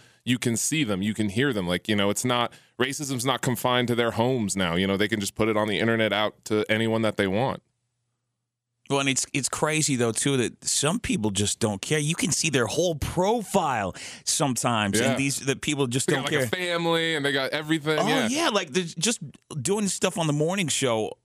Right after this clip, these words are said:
Speaker 2: I've seen this. And, they, you know, in, in fact, those guys told me, they're like, "The stuff you see here, like, you're gonna see stuff that you're not used to seeing, and you're gonna see a whole nother side of listeners that you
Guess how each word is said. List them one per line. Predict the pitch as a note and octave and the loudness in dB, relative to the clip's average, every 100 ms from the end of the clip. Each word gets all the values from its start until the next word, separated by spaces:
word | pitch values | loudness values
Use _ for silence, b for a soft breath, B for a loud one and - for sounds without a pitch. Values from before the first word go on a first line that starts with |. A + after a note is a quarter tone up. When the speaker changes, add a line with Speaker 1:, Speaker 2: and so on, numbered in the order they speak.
| _ - | _ -2
Speaker 2:
I've | C#3 B2+ | 0 0
seen | - C#3+ B2+ A2 | 0 0 2 0
this. | G2+ | 0
And, | A#2 A#2 | 0 -2
they, | A2+ | 0
you | C3 | 0
know, | B2+ B2+ | 2 2
in, | B2+ | 0
in | A#2 A#2+ | -2 -6
fact, | - C#3+ C#3+ - | -2 -2 -2 0
those | C#3+ C3+ | -2 2
guys | C#3+ C#3 | 0 0
told | - D#3 C#3+ | 0 0 0
me, | A2 | 0
they're | G2 | 0
like, | G2+ F#2+ F2 B B B B B B - | 2 0 -2 B B B B B B -4
"The | |
stuff | G#2 - B2+ B2+ | -2 0 -2 -2
you | B2+ C3+ | -2 -2
see | - C#3+ B2+ | 2 2 2
here, | A2 G2+ F#2 F#2 | 4 4 2 2
like, | F#2 F2+ E2 - - | 2 2 -2 -8 -8
you're | G2 A2+ | -4 -2
gonna | A#2+ C3 A#2 | 0 -2 0
see | - - C#3 A2 G2 | -2 0 0 0 0
stuff | - - A2+ - | -2 0 -2 -2
that | F#2 - | -6 -4
you're | G2+ | -2
not | F#2 G#2+ A2 - | 0 0 -2 -2
used | G#2 G2 - | -2 0 0
to | A2 | 0
seeing, | - G#2+ F2 E2+ | 0 0 -2 -2
and | F2+ | -2
you're | G2 | 0
gonna | G#2+ G2+ | 0 0
see | - G#2+ | 0 0
a | |
whole | F2+ G#2+ B2 | 0 -2 -2
nother | C3 A#2+ | -2 -2
side | A#2 - B2+ A#2+ A2+ G2+ F2+ | -2 -2 0 0 0 0 -2
of | - F#2+ | -4 -4
listeners | F#2 G2+ - G2+ F2+ E2+ | 0 0 0 0 -2 -2
that | F2+ E2 - | -6 -6 -4
you | G#2 E2 | -2 -4